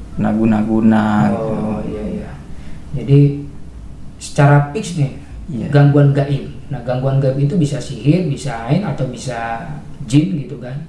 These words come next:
Speaker 1: Hmm.
Speaker 2: Intinya begini, yang ini udah pasti nih. Kalau misalkan kita ini orangnya mudah marah,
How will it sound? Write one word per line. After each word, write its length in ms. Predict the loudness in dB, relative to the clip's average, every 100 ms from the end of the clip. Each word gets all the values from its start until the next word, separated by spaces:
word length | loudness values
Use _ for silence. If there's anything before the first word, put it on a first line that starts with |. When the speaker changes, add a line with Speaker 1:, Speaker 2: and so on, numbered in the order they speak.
| -16 -20 -16
Speaker 1:
Hmm. 140 | -10
Speaker 2:
Intinya 300 | -2 2 2
begini, 440 | 4 4 4 0 -10 -12 -12
yang 160 | -10 0
ini 140 | 4
udah 140 | 4 4
pasti 240 | 2 2
nih. 180 | -2 -4 -10 -14 -16 -18 -20 -18 -12
Kalau 440 | -2 4 4 4
misalkan 1080 | 2 2 4 4 2 -2 -2 -2 -8 -12 -10
kita 340 | -4 -2 -2
ini 360 | 2 4 6 4
orangnya 440 | 4 0 2 4 4
mudah 300 | 4 2 2
marah, 320 | 4 4